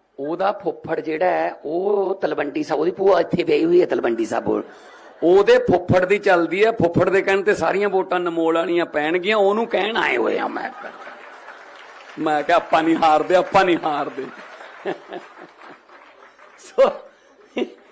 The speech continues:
ਆਹ ਸਿੱਖ ਲਓ। ਮੈਂ ਤਾਂ ਕਹਿੰਦਾ, ਤੁਸੀਂ ਇੱਥੇ ਟ੍ਰੇਨਿੰਗ 'ਚ ਮੇਰੀ ਬੇਬੇ ਨੂੰ ਕੌਣ ਲੈ ਕੇ ਆਈ ਇੱਥੇ? ਉਹ ਦੇਊ ਟ੍ਰੇਨਿੰਗ ਅਸਲੀ ਤੁਹਾਨੂੰ।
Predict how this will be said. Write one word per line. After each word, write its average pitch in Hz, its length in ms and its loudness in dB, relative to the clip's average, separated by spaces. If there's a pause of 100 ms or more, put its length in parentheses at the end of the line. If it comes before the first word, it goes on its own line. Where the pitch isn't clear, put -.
(360)
ਆਹ 285 320 4
ਸਿੱਖ 240 220 0
ਲਓ। 226 120 6
ਮੈਂ 233 180 2
ਤਾਂ 269 80 4
ਕਹਿੰਦਾ, 285 200 4
ਤੁਸੀਂ 294 240 -6
ਇੱਥੇ 277 120 -6
ਟ੍ਰੇਨਿੰਗ 262 400 -6
'ਚ 269 40 -16
ਮੇਰੀ 254 220 -8
ਬੇਬੇ 220 340 -4
ਨੂੰ 240 80 -12
ਕੌਣ 262 160 -8
ਲੈ 277 120 -8
ਕੇ 233 100 -6
ਆਈ 208 220 -6
ਇੱਥੇ? 190 140 -16 (4000)
ਉਹ 285 180 2
ਦੇਊ 285 240 2
ਟ੍ਰੇਨਿੰਗ 311 420 0
ਅਸਲੀ 247 200 -2
ਤੁਹਾਨੂੰ। 214 380 -4